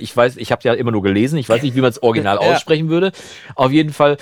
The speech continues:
Speaker 1: hab ich ihr das gesagt, sie möchte das bitte abspielen. Und dann hat sie aber das allererste Album von The Police rausgekramt, weil sie mich nicht verstanden hat. Und dann das allererste Album von Police abgespielt. Und Alter, da brannte die Luft.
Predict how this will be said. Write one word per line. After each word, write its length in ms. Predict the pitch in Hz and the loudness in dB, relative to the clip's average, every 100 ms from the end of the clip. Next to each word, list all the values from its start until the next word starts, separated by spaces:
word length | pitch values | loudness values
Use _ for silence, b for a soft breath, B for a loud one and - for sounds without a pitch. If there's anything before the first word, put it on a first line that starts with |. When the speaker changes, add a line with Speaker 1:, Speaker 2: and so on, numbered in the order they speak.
| B - | B -6
Speaker 1:
hab 120 | 131 | -2
ich 60 | 143 | 0
ihr 40 | |
das 120 | 123 | 0
gesagt, 220 | 120 139 123 | 0 0 0
sie 40 | |
möchte 240 | 131 127 | -2 0
das 160 | 120 104 | -2 -2
bitte 220 | 113 101 | -2 -2
abspielen. 560 | 101 - - 175 185 220 B B B - | -4 -6 -8 -4 -4 -4 B B B -2
Und 400 | 135 143 147 - - | 2 2 0 -8 -2
dann 180 | 135 | 0
hat 140 | 135 143 | 0 -4
sie 220 | 160 185 | -2 -2
aber 160 | 156 151 | 0 0
das 140 | 139 | 0
allererste 720 | 135 165 170 151 175 - 143 | 0 0 2 0 -2 -2 -2
Album 300 | 104 104 92 92 | 0 0 -2 -4
von 200 | 95 90 | -6 -6
The 60 | |
Police 480 | 90 98 87 90 - | -4 -4 -6 -8 -8
rausgekramt, 1120 | 76 87 - 98 _ - - 92 110 202 - | -6 -6 -6 -8 _ -14 -4 -2 -2 -4 -2
weil 120 | 98 | -2
sie 120 | 101 | 0
mich 200 | 101 98 | -6 -8
nicht 220 | 110 98 - | -10 -10 -8
verstanden 460 | 104 98 104 120 | -6 -4 -4 -2
hat. 140 | 165 196 - | -4 -4 -10
Und 160 | 110 | -2
dann 80 | 117 | 0
das 140 | 117 - | 0 -2
allererste 760 | 120 147 127 - 147 139 - | 0 0 0 -2 -2 -2 -2
Album 300 | 110 123 131 | -2 0 -2
von 200 | - 120 | -6 -8
Police 280 | - 113 110 | -4 -4 -4
abgespielt. 440 | 92 90 85 87 80 | -6 -8 -10 -10 -12
Und 80 | - | -12
Alter, 240 | 90 85 80 | -12 -10 -8
da 140 | 73 - | -10 -10
brannte 520 | 90 82 113 160 - | -10 -6 -6 -6 -8
die 200 | 85 85 | -8 -8
Luft. 440 | 73 95 147 - | -6 -6 -6 -10